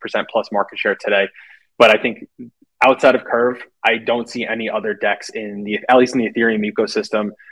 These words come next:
really doing well. What, what's happening right now is Uniswap started with a consumer-facing application, and it's starting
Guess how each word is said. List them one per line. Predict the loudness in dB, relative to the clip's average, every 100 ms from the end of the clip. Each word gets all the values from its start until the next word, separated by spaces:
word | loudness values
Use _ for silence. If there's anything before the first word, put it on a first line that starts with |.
| _
really | 2 2
doing | 0 -4 -2
well. | 0 0
What, | 0 -2 2
what's | 0 2 0
happening | 4 4 4
right | 2 2
now | 2 2
is |
Uniswap | -2 -10 0 2 2 -2 -16
started | -4 -2 0 -2
with | -4
a | -6
consumer-facing | -12 -10 -8 -6 -6 -2
application, | -2 -2 -4 -6 -4 -4
and | -4
it's | -2
starting | -2 -2 -6